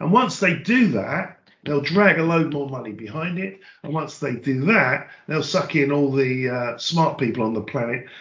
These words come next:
to go work in America and design renewables that are in advance of the rest of the world. I mean, that, it, that will take five years. But once, once that kind of slumbering beast's awake,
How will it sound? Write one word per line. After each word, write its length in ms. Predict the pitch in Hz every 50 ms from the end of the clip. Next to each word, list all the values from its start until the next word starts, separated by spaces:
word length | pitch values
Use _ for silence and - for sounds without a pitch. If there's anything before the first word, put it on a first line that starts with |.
| - _
to 100 | - 123
go 140 | 110 123 120
work 300 | 127 135 135 120 - -
in 80 | 131 117
America 420 | 123 127 127 127 113 - - 123
and 100 | 113 110
design 560 | 113 120 107 110 123 123 123 117 113 113 - - - - - - - - 139
renewables 960 | 139 131 135 135 123 113 107 110 113 110 113 110 107 104 101 - - - - _ - -
that 260 | 135 120 139 139 139
are 100 | 135 135
in 120 | 135 131 117
advance 460 | 104 113 143 143 139 127 131 - -
of 120 | 107 101
the 80 | 127 110
rest 280 | 123 131 123 - -
of 60 | 110 110
the 60 | 113
world. 320 | 123 127 113 95 87 92 - - - - - - -
I 40 | 139
mean, 140 | 156 165 190
that, 200 | 185 175 - -
it, 320 | 170 175 165 - - - 156
that 120 | 190 202 196
will 120 | 196 -
take 260 | - 208 190 - -
five 240 | 190 175 175 170 147
years. 480 | 180 202 190 - - - - - - - - - _ -
But 120 | - -
once, 540 | 160 185 208 220 - - - - - - - 151
once 300 | 170 190 196 156 - -
that 240 | 196 170 - -
kind 220 | - 190 190 175 151
of 60 | -
slumbering 580 | - - 185 185 180 156 160 165 156 143 139 -
beast's 360 | 175 165 165 - - - -
awake, 580 | 160 147 160 185 170 120 110 110 - - _